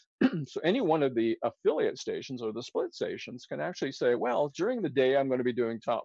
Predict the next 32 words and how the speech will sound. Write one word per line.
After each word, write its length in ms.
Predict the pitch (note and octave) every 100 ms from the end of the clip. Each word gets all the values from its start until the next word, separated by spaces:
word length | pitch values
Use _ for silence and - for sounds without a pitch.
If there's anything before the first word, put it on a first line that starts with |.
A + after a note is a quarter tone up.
| -
forty. 340 | A2 G#2 B2+ D3 _ _ -
Uh, 120 | B2
during 240 | A#2+ F3+ D#3+
the 100 | C#3+
afternoons, 640 | C#3+ C3+ B2 A#2 B2+ B2+
I'm 200 | A2+ A2+
going 260 | A2+ A2 A2
to 100 | A2+
be 120 | A2+
doing 320 | A#2 B2 B2
country, 500 | - B2 A#2+ A2+ C3 _ - _ -
um, 340 | A2+ A2+ A2+ A2+
or 260 | B2 A#2 -
A 160 | C3+ C3
C, 360 | - A#2+ B2 C3+ - _ -
um, 380 | A#2+ A#2 A#2 A#2+
and 140 | C#3 D3
overnights, 420 | E3 C#3 B2+ C3
I'm 80 | C#3
gonna 120 | B2+
be 100 | C3
doing 220 | C#3+ D3
rock." 320 | D#3 F3 - - _ _ C#3
And 280 | B2 B2
so 140 | B2 C3
basically 400 | F3+ A3 - C3
all 180 | B2+ C3
I 80 |
do 360 | A#2+ F3 C#3 A2+
within 360 | C3 B2+ E3 E3+
my 160 | A#2+ A2
schedule, 640 | - B3 C4 D#3 G#2+ C#3+